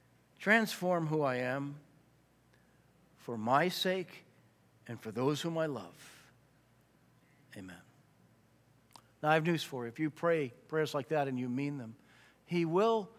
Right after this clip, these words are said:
test your faith. He will deepen your faith. But here's the best part. He will impact those around you as your faith matures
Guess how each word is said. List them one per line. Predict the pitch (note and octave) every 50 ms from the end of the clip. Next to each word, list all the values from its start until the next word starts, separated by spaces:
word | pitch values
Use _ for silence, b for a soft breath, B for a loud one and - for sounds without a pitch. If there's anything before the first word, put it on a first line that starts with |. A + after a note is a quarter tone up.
| - - _
test | - - C3 C3+ - - -
your | C3
faith. | A2+ - C#3 C#3 C#3 -
He | - E3 F3
will | E3 E3 E3+ F3+ G3+ A#3+ B3 B3
deepen | G3 D#3 G3 F#3 - - D#3+
your | D3+ C#3+ C3
faith. | - - C3+ A#2+ A2 G2 - - B B B B
But | - B2
here's | D3+ E3+ D#3+ -
the | E3
best | C#3+ D#3 C#3 - -
part. | - A2 G2+ - - - - b b b b b b b b b b b b b _ _
He | - D#3
will | D3 C3 C3+
impact | D3 D#3+ D3+ A#2+ C#3 C#3 B2 - -
those | D3 D3 C#3+ C#3 B2 A#2
around | A#2 A#2 B2 C3 C#3 C#3+ C3+ B2
you | G2+ F#2+ F#2+ F#2 E2+ b b b b b b b -
as | A#2 A2+ G#2
your | A2+ C3 D3 D3+
faith | C#3+ - - D3 C#3 C3 A#2+ -
matures | B2 A#2+ G2+ - - C3 C3 A#2+ A2 G#2+ F#2+ F2+ - - -